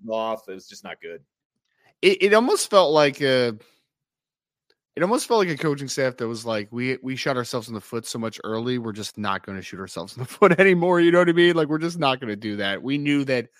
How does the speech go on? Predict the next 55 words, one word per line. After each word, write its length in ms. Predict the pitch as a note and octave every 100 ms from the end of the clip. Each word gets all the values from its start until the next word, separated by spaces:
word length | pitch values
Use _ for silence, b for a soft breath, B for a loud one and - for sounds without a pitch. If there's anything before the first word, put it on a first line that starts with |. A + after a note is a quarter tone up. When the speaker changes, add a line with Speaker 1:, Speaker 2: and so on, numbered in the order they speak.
| b b _
Speaker 2:
Audric 320 | B2+ C#3+ C#3+ C#3
Estime, 480 | C3+ - C3 B2+
this 220 | A#2 G#2+ A#2+
run 240 | A#2+ A#2
game, 180 | A#2+ A#2+
was 140 | A#2
gonna 160 | A2+ A2
carry 240 | - B2 A#2
us 80 | -
to 60 |
victory. 200 | A2+ B2
I 40 | C#3+
mean, 120 | E3
what, 120 | F#3 b b b b G#3
Notre 140 | A3+
Dame 160 | G#3 F#3+
almost 200 | F3+ F3+
ran 120 | E3+
for 120 | E3+
almost 200 | D3+ -
four 160 | D#3 D#3
hundred 240 | D3+ A#2
yards 280 | B2 C3+ G2+
as 120 | G2
a 100 | F#2+
team 260 | - A#2+ G2+
tonight, 380 | F#2+ D#2 E2+
right? 300 | G2 B2 C3
It 60 | B2+
was 120 | C3+
just 200 | C#3 -
like, 220 | C#3 B2 -
they, 100 | - - B B B
Stanford 320 | - A#3+ G3 A3
couldn't 160 | C#3
stop 260 | - A2 - -
it. 80 | - _ -
They, 160 | C3+
and 160 | C3+ C#3+
everyone 300 | D3 D3+ C#3+
knew 120 | D#3
that 80 | C#3+
they 120 | B2
couldn't 220 | A2+ A2+ G#2
stop 400 | - G#2+ A2 B2+
it. 80 |
And 280 | B2 A#2 A#2 - _ _ _ -
I, 120 | -
I 140 | C#3 D3+
really 280 | D#3 D#3+
did. 240 | D3+ D3 B2+ C3+
I, 140 | C#3+
I 140 | D3+ E3
felt 240 | F3+ D3
like, 340 | C3+ B2+ -